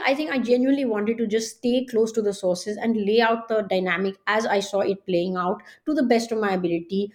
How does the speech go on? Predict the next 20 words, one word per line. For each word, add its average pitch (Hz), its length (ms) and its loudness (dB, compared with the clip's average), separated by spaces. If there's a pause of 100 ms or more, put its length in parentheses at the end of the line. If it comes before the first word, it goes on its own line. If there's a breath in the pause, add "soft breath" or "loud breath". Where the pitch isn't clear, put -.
(120)
without 233 400 0
trying 240 400 0
to 233 320 0
overread 226 800 0
today's 214 460 0 (180)
developments 196 560 2
into 190 240 -2
the 175 120 -4
past. - 380 -6 (280 loud breath)
So, 302 420 0
however, 269 840 0
the, 254 240 6
as 220 180 0
you 233 100 2
say, 285 260 2
the 226 180 0
echoes 262 420 2
are 190 360 -2
really 185 380 0
quite 170 260 0